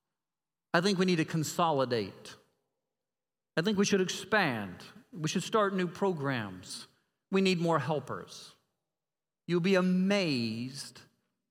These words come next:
at living in a world of the people who want the things that tickle their ears. And should the church provide it? Oh, pray for our session.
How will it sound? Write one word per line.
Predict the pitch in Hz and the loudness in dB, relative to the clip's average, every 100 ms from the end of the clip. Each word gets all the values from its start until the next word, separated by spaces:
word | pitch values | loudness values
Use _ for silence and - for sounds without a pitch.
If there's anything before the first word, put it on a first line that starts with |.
| _ _ _ _ _ _ | _ _ _ _ _ _
at | 131 | -4
living | 135 156 156 | -2 0 0
in | 143 | 0
a | 131 | -2
world | 123 127 107 107 110 113 151 | -2 -2 0 -2 -4 -8 -10
of | 110 113 | -10 -8
the | 110 | -8
people | - 147 143 131 | -6 -6 -6 -8
who | - 120 | -4 -4
want | 107 123 135 180 | -2 -4 -6 -8
the | 117 | -10
things | - 117 113 107 104 - | -8 -6 -4 -6 -8 -8
that | 110 - | -8 -8
tickle | - 131 - 120 120 113 | -8 -8 -6 -8 -8 -8
their | 107 107 107 107 - | -6 -4 -8 -12 -10
ears. | 98 82 78 - _ - - - - _ _ _ _ _ _ _ _ _ _ _ _ _ _ _ _ _ _ _ _ _ _ _ _ _ _ _ _ _ _ _ _ | -10 -10 -14 -20 _ -14 -14 -14 -20 _ _ _ _ _ _ _ _ _ _ _ _ _ _ _ _ _ _ _ _ _ _ _ _ _ _ _ _ _ _ _ _
And | 117 110 | -6 -4
should | 101 - 143 143 143 147 _ - | -8 -6 -4 -4 -8 -18 _ -12
the | 135 | -12
church | 131 - 123 117 - - - _ _ _ _ _ _ _ | -8 -6 -6 -6 -12 -16 -18 _ _ _ _ _ _ _
provide | - 101 95 107 | -8 -6 -6 -8
it? | - - - - _ _ _ _ _ _ _ _ _ _ _ _ _ _ _ _ _ _ - | -12 -18 -20 -20 _ _ _ _ _ _ _ _ _ _ _ _ _ _ _ _ _ _ -4
Oh, | 117 | -4
pray | - 113 | -4 -6
for | 107 117 | -6 -6
our | 98 95 | -6 -8
session. | - - - | -12 -12 -14